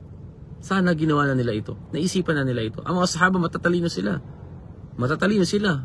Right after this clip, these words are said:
Marami sa kanila, kutabul wahi. Pero bakit hindi nila ito ginawa? Bakit di nila ginawa? Dahil hindi ito mabuti. Kaya, mga kapatid sa Islam,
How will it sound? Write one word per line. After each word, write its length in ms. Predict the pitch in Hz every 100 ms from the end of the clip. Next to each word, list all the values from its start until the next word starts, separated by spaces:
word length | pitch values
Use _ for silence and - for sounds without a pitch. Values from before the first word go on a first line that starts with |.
| -
Marami 320 | - 143 180 180
sa 80 |
kanila, 240 | 180 196 175
kutabul 480 | 165 - 185 160 156
wahi. 320 | 226 175 139 - - - - - - -
Pero 160 | 139 139
bakit 320 | 143 147 143
hindi 160 | 135
nila 160 | 135 135
ito 160 | 131 127
ginawa? 400 | 123 127 165 - - - - - - -
Bakit 320 | 117 117 131
di 80 | 123
nila 240 | 131 127
ginawa? 320 | 127 135 160 -
Dahil 240 | 143 139
hindi 320 | 139 131 127
ito 160 | 120 117
mabuti. 600 | 110 98 101 - - - - - - - -
Kaya, 400 | 135 139 143 139
mga 400 | 139 135 135 127
kapatid 320 | 117 123 120 120
sa 80 | 113
Islam, 640 | 110 - 131 156 160 156